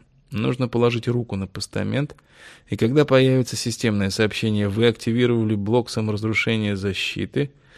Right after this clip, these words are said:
работа программы начнется через столько-то минут, сматываться по добру, по здорову.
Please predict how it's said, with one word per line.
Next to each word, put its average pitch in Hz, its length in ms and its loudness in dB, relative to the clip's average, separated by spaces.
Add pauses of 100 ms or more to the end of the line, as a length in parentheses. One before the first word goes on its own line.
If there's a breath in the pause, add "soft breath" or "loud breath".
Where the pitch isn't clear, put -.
(300 loud breath)
работа 131 400 2
программы 127 460 4
начнется 120 420 0
через 113 280 0
столько-то 117 420 -2
минут, 135 280 2
сматываться 135 560 0
по 123 120 -4
добру, 110 260 0
по 98 120 -6
здорову. 92 440 -2